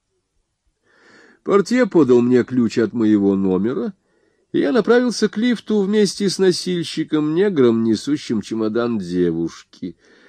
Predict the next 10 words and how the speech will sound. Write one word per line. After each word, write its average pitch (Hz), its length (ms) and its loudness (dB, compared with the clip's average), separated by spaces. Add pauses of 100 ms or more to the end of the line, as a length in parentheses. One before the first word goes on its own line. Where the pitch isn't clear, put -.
(240)
Она 113 240 -2
присоединилась 120 760 2
к - 60 -14
нам 104 200 0
уже 101 300 2
в 107 100 0
лифте 98 520 0
двумя 92 440 -4
секундами 95 640 -8
позже. 87 580 -10